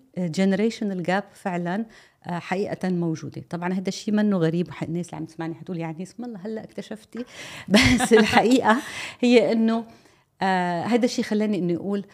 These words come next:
"خلينا نقعد سوا شوي ونحكي، نشوف شو رأيك بالدنيا.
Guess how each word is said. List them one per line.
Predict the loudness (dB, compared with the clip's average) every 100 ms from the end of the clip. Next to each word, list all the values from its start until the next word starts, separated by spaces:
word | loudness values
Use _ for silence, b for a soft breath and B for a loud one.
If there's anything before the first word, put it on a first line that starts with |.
| B
"خلينا | -2 2 4
نقعد | 2 -2 -6
سوا | -6 -6
شوي | -6 -4 -4
ونحكي، | -2 -4 -6 -6
نشوف | -6 -8 -12 _ _ _ _ _ _ _ _ _
شو | -2
رأيك | 0 -2 -6
بالدنيا. | -10 -6 -6 -6